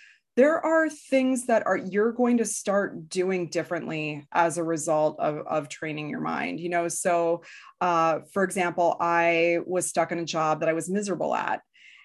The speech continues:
And, you know, I, I got more and more clear about what I needed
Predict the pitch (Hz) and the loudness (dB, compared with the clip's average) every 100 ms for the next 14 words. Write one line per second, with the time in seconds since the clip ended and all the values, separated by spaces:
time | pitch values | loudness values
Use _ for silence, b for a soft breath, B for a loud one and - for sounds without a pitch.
0 | - 180 175 175 175 170 - 185 170 165 | -2 2 4 2 0 -4 -2 0 2 2
1 | 160 170 160 - 175 165 202 196 202 220 | 2 0 0 0 2 2 2 0 2 2
2 | 226 226 - 190 185 180 190 196 190 - | 2 2 0 -2 -2 -2 0 0 -2 -6
3 | - 254 330 202 170 165 160 - 185 165 | -10 -4 0 2 2 2 0 0 0 2
4 | 180 170 175 - 180 196 190 - 185 226 | 2 4 2 0 0 2 2 0 0 2
5 | 254 226 165 160 160 156 | 2 2 2 0 0 -4